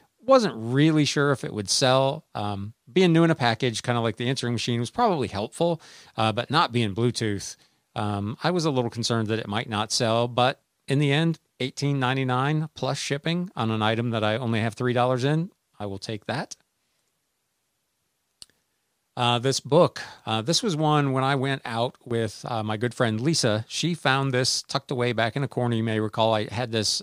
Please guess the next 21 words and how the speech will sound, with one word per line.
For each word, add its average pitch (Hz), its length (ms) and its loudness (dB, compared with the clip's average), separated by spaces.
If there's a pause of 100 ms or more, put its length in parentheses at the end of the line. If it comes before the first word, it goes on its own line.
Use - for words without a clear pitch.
um, 98 220 -6
I 101 60 -10
think 147 180 -8
in 127 80 -2
one 113 120 -2
of 110 40 -2
my 107 120 0
haul 110 280 0
videos, 101 520 -4 (360)
The 110 380 -4
Great 123 480 -4
Controversy 120 760 -2
Between 104 640 -4 (120)
Christ 123 520 -4 (160)
and 110 220 -8
Satan. 98 540 -6
It's - 140 -10
a 98 100 -2
nineteen 123 480 -2
thirty-nine 139 560 0
hardcover. 98 600 0